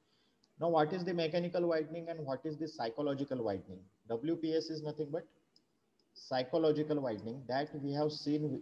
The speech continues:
in very much detail in our previous lecture. So I will not repeat these things because already we have seen in previous lecture. So I will just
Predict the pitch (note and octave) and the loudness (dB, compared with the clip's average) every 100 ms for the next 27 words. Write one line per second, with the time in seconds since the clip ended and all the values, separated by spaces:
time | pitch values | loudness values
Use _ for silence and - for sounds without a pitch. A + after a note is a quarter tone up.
0 | - C3+ C3+ C3 - _ A2+ A#2+ C3+ C#3 | -6 -6 -6 -8 -14 _ -2 0 0 -4
1 | - - B2+ - D3+ G2+ G2 - A2+ A#2 | -4 -4 -4 0 0 0 -4 -12 -10 -6
2 | A#2+ A2+ A#2 A2+ B2 A2+ G2 F2+ - F2+ | -6 -6 -6 -4 -2 -2 -4 -10 -10 -14
3 | - _ _ _ _ _ _ _ - B2+ | -14 _ _ _ _ _ _ _ -8 -4
4 | C3 C3 - B2+ D3 D3+ D3 C3 D3+ C#3+ | -2 -2 0 0 0 -2 -2 -2 -2 0
5 | D3 C#3+ C3+ C3+ - A#2+ A#2+ B2 - A2 | 0 -2 -4 -6 -8 -8 -4 -4 -4 -4
6 | A2+ A#2+ B2 A#2 A2+ - A2+ A2 A2 A2 | -2 -2 -2 -2 -2 -2 -2 -4 -8 -10
7 | - G#2 G#2+ G#2 G2+ - C3 - - A2+ | -6 -4 -4 -6 -8 -8 -10 -10 -4 0
8 | A2 A2 A2 A#2+ A#2 A#2+ | 0 0 -2 -2 -2 -2